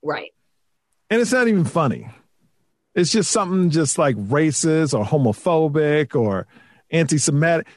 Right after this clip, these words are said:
Speaker 2: just to get a rise in the audience. So the audience can go, "Ooh," you
Speaker 1: Yeah.
Speaker 2: know, but they have nothing behind it. Those people, like, I, I,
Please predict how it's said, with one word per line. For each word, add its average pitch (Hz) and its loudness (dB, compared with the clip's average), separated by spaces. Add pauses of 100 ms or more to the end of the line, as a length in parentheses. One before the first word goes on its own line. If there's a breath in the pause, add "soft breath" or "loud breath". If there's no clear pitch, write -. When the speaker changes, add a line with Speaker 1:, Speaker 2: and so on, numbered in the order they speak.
(140)
Speaker 2:
just 247 0
to 240 0
get 196 2
a 185 2
rise 143 2
in 131 0
the 123 2
audience. 117 0
So 143 2
the 135 0
audience 147 0
can 143 -2
go, 135 2
"Ooh," 143 2
you 139 -2
Speaker 1:
Yeah. 151 2
Speaker 2:
know, 151 0 (240 soft breath)
but 175 -4
they 220 2
have 190 0
nothing 175 0
behind 131 0
it. - -14 (1500 soft breath)
Those 226 2
people, 226 0
like, 185 0
I, 160 0
I, - -2